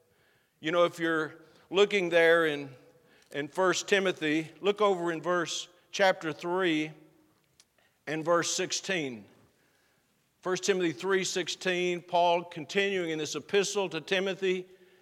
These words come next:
says, "And without controversy, great is the mystery of godliness.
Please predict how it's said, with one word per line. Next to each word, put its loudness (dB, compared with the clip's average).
says, 4
"And 2
without 6
controversy, 4
great 6
is 2
the -2
mystery 2
of 0
godliness. 2